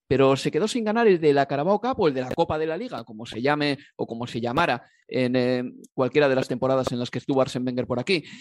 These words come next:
Pero bueno, acuérdense de que con Wenger el Arsenal tuvo el título cerca en dos mil once, sobre todo en dos mil once, cuando el Arsenal perdió la final contra el Birmingham City.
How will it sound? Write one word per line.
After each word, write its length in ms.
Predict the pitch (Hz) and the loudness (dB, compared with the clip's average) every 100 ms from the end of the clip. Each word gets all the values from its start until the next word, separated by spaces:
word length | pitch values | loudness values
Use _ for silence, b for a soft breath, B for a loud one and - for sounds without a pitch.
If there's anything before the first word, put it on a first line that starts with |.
| B B | B B
Pero 160 | - 170 | 0 2
bueno, 220 | 180 131 | 2 0
acuérdense 540 | - 143 151 151 156 165 | -2 0 0 -2 -2 0
de 100 | 156 | 0
que 140 | 131 | -2
con 180 | 131 127 | -4 -2
Wenger 240 | 143 151 | 2 2
el 120 | 139 | 2
Arsenal 380 | 131 127 151 135 | 0 -2 -4 -4
tuvo 240 | - 135 135 | 0 2 2
el 80 | |
título 300 | 131 127 127 | 0 -2 -2
cerca 260 | 120 139 131 | 0 0 0
en 80 | 120 | -4
dos 160 | 123 | -6
mil 140 | 123 127 | -2 0
once, 240 | 139 185 | 0 -2
sobre 260 | - 135 139 | -2 0 2
todo 160 | 185 | 2
en 80 | 185 | 2
dos 160 | 170 147 | 0 0
mil 120 | 147 | 0
once, 220 | 160 170 | 0 -2
cuando 180 | 170 127 | -6 0
el 80 | 135 | 2
Arsenal 320 | 131 143 131 | 2 0 -2
perdió 240 | 120 120 127 | -2 0 0
la 80 | |
final 260 | 120 123 127 | 0 -2 -2
contra 300 | 151 151 135 | -2 -2 -2
el 80 | 123 | 2
Birmingham 480 | 143 156 143 123 123 | 2 2 -2 -8 -4
City. 340 | 165 170 254 | -4 -2 -6